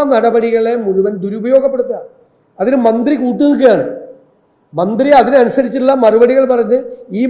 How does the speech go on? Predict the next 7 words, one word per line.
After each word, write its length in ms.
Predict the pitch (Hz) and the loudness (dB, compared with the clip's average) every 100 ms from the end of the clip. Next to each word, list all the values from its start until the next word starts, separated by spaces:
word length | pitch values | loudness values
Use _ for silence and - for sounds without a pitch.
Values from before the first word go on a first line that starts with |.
| 226 | 2
മറുപടികളിൽ 480 | 220 240 254 262 262 | 4 4 2 -2 -2
നിന്ന് 140 | 262 254 | 0 -2
രക്ഷപ്പെടുകയാണ്. 460 | 254 262 262 233 151 - - - | 0 2 2 2 -2 -10 -16 0
അതേ 140 | 202 254 | 2 2
സ്പീക്കറായിരുന്ന 720 | - 240 247 285 277 277 277 269 | 0 -4 -2 2 4 4 2 2
ഒരാളാണ്. 400 | 269 262 262 180 147 - - - _ _ - | 2 2 0 -2 -6 -12 -20 -20 _ _ -2
ചോദ്യം, 400 | 220 208 214 | -2 -2 -2